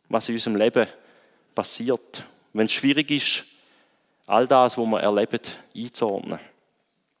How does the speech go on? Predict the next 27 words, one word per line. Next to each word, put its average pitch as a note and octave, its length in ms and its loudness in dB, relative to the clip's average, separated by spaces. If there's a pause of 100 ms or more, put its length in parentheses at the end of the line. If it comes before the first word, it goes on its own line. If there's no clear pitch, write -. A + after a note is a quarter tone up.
(640)
Und - 160 -6
Gott - 480 2 (1500)
hebt A#2 280 0
auch A#2+ 120 4
seine A#2+ 260 0
Zusage, A#2+ 560 2
wenn G#2+ 220 2
wir C3 180 4
menschlich A#2+ 500 0 (440)
gesehen A#2 280 0
zweifeln, C3 540 -4 (1120)
wenn A2 220 0
wir A#2+ 180 4
Fragen B2 400 0
stellen, G#2 380 -2
wenn G2+ 180 2
wir G#2+ 260 4 (960)
ihn A#2 200 0
anklagen G#2+ 640 0 (300)
für - 120 -8
Situationen, A#2+ 640 0
wo B2 80 0
wir A#2+ 180 2
vielleicht - 340 -4
menschlich A#2+ 420 0
gesehen A2+ 220 -2
erleben. G#2 360 0